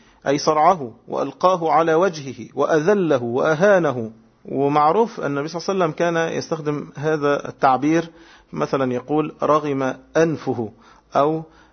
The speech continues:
"رغم أنف فلان"، أو يقول مثلًا: "تربت يداك". هذا التعبير كله دلالة على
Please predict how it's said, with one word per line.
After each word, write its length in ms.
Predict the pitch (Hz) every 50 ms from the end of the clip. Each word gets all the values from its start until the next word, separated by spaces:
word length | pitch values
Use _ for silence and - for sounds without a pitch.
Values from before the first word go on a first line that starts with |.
| _ _ - -
"رغم 400 | 151 139 131 143 143 143 139 135
أنف 340 | 135 - - 151 151 131 147
فلان"، 600 | 139 - 147 147 147 151 156 151 143 127 117 117 - - _ _ _ _ _ - -
أو 200 | 135 139 139 139
يقول 800 | 139 139 135 - - - 160 165 165 165 160 151 143 139 135 139 135 131 131 135
مثلًا: 920 | 139 139 147 156 - - 147 143 147 139 135 131 127 123 123 123 127 123
"تربت 540 | - - - 160 165 175 170 175 170 175 -
يداك". 500 | 175 180 180 190 180 147 - - - _ _ _ _ _ _ _ _ _
هذا 400 | - 170 196 202 185 185 180 175
التعبير 520 | - - - 160 147 147 156 180 196 208 196
كله 560 | 202 - 214 208 202 190 175 185 190 190 180
دلالة 420 | 156 151 156 160 180 190 180 170
على 380 | 156 151 151 165 175 170 170